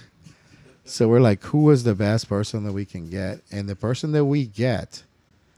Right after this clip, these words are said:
so this is fucking gonna fuck you up, is the attorney for the, the wife of the Pulse shooter. So the attorney that we end up getting is the guy that represented,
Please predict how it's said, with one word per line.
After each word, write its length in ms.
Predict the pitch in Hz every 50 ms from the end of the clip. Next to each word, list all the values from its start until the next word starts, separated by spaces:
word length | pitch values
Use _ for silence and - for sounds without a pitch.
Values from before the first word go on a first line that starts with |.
| _ _ _ _ _ _ _ _ _ _ _ _ _ _
so 280 | - - 95 92 92 - -
this 300 | 92 92 104 110 107 -
is 120 | 131 113
fucking 340 | - - - 110 104 - 110
gonna 140 | 101 95 90
fuck 340 | - - 113 104 - - 120
you 160 | 120 117 107
up, 180 | 92 - - - _ _ _ _ - _ _ _ _ _ _ _ _ _ _ _
is 320 | 123 117 110 107 101 101 98
the 160 | 107 104 101
attorney 600 | 95 - - 135 135 147 139 127 117 110 104 104
for 280 | - - - 98 101
the, 340 | 98 101 98 95 90 92 - - -
the 160 | 98 104 101
wife 460 | 95 98 101 107 107 113 120 113 - -
of 100 | 98 92
the 80 | 95
Pulse 280 | - - 107 101 98 -
shooter. 400 | - - 95 90 - - - - _ _ _ _ _ _ _ _ _ _ _ _ _ _ _ _ _ _ _ _ _ _ _ _ _
So 240 | - - - 113
the 160 | 98 107 107 101
attorney 380 | 95 - - 117 127 143 156
that 140 | 143 147 143
we 200 | 131 139 147 139
end 180 | 139 139 139 143
up 200 | 135 110 101 104
getting 380 | 110 117 131 135 123 107 98
is 160 | 98 98 95
the 120 | - 92 87
guy 320 | 87 95 98 101 104 113
that 120 | 110 107 98
represented, 840 | 104 107 - - 92 95 92 98 107 107 101 92 90 90 -